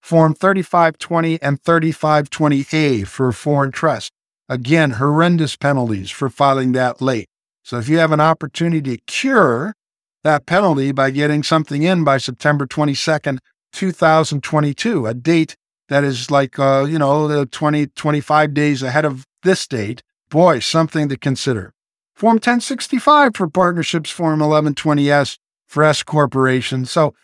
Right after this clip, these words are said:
it's pretty broad. I mean, it's extremely broad. Again, what was the motivation? They're dying at the service center. They can't handle it. They don't want to send out all these penalty letters and then have to deal with the appeals and deal with collecting the penalty.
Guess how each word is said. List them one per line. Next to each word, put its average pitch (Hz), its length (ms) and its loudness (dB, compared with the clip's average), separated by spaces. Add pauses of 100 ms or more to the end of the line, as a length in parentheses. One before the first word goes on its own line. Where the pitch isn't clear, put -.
(100)
it's 190 320 -2
pretty 254 380 2
broad. 180 440 2
I 143 120 2
mean, 120 140 0
it's 117 200 -8
extremely 277 840 0
broad. 92 440 -2 (380)
Again, 143 400 0
what 160 200 2
was 160 160 0
the 160 80 0
motivation? 170 720 0 (360)
They're 170 220 2
dying 170 500 4
at 123 140 -2
the 143 100 -2
service 127 400 -2
center. 98 300 -6
They 151 520 0
can't 143 540 0
handle 139 400 2
it. 95 120 -10 (340)
They 151 140 2
don't 156 160 2
want 147 160 2
to 131 60 -4
send 156 400 -2
out 147 320 4
all 127 180 0
these 123 200 -6
penalty 147 480 0
letters 101 480 -2 (340)
and 127 160 -2
then 135 120 0
have 143 200 2
to 135 80 -8
deal 139 360 0
with 139 160 -2
the 127 120 -4
appeals 120 680 -2
and 120 160 -4
deal 139 280 0
with 135 200 -4
collecting 135 400 0
the 120 80 -4
penalty. 123 480 -2